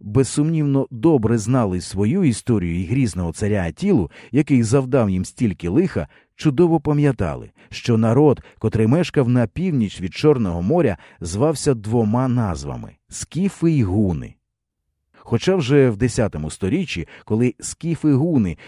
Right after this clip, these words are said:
виявилися на новому піднесенні і почали знову набувати слави наймогутнішого в Європі народу,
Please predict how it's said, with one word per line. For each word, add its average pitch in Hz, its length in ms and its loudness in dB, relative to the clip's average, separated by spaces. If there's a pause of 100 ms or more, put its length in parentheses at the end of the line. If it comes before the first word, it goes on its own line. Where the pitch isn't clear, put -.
виявилися 110 720 0
на 101 300 0
новому 123 500 2
піднесенні 95 760 -4
і 82 40 -6
почали 104 420 -4 (240)
знову 151 420 0
набувати 95 480 0
слави 87 360 -2
наймогутнішого 98 840 -2
в 85 60 -6
Європі 98 380 -2
народу, 98 460 -2